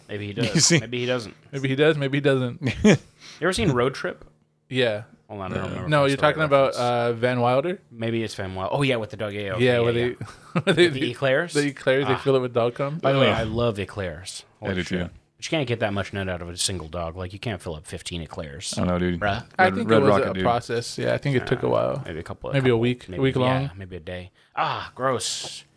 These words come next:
Speaker 1: Week
Speaker 3: Can
Speaker 1: long, week, week old
Speaker 3: How,
Speaker 1: dog
Speaker 3: how
Speaker 1: nut
Speaker 3: long do you,
Speaker 1: eclair?
Speaker 3: how long do you think it would
Speaker 1: <laughs> I
Speaker 3: take
Speaker 1: mean,
Speaker 3: you to
Speaker 1: fresh,
Speaker 3: fill
Speaker 1: you know,
Speaker 3: an
Speaker 1: but
Speaker 3: eclair?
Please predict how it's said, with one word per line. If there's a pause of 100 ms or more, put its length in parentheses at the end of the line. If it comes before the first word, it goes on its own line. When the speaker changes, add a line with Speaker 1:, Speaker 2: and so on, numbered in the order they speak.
(440)
Speaker 1:
Week
Speaker 3:
Can
Speaker 1:
long,
week,
week
old
Speaker 3:
How,
Speaker 1:
dog
Speaker 3:
how
Speaker 1:
nut
Speaker 3:
long
do
you,
Speaker 1:
eclair? (180)
Speaker 3:
how
long
do
you
think
it
would
Speaker 1:
<laughs>
I
Speaker 3:
take
Speaker 1:
mean,
Speaker 3:
you
to
Speaker 1:
fresh,
Speaker 3:
fill
Speaker 1:
you
know,
Speaker 3:
an
Speaker 1:
but
Speaker 3:
eclair?